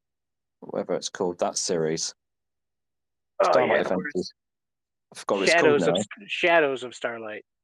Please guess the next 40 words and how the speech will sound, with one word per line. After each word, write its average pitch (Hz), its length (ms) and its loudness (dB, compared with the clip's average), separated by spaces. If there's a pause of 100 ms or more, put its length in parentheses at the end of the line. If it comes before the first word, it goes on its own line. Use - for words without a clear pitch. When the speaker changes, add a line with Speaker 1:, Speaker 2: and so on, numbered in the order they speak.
(100)
Speaker 1:
Yeah, 135 240 4
that's 143 240 2
a 147 40 0
limited 143 420 0
one, 101 180 2
isn't 107 220 0
it? 92 80 2
That's 110 200 -2
like, 101 440 -2
is - 100 -12
that, 110 120 -2
like, 110 200 -2
four - 300 -2
or 117 100 0
six - 260 -4
episodes? 143 680 -4 (440)
Four, 131 160 0
Speaker 2:
Yeah, 131 100 -2
I - 20 0
Speaker 1:
six 127 100 -4
Speaker 2:
think 131 140 -2
Speaker 1:
issues 147 160 -2
Speaker 2:
it's - 0 -
Speaker 1:
or 139 100 -2
something 147 180 -4
like - 100 -4
that? - 40 -20 (680)
Speaker 2:
Yeah, 127 80 0
I - 40 -2
thought 139 120 0
they 127 80 -8
Speaker 1:
So - 120 -8
Speaker 2:
said 127 40 -2
Speaker 1:
that's 143 100 2
Speaker 2:
something - 100 0
Speaker 1:
pro- 170 80 0
Speaker 2:
like - 140 -14
six. - 380 -20 (1040)
Speaker 1:
Yeah, 107 180 2
right. 98 320 2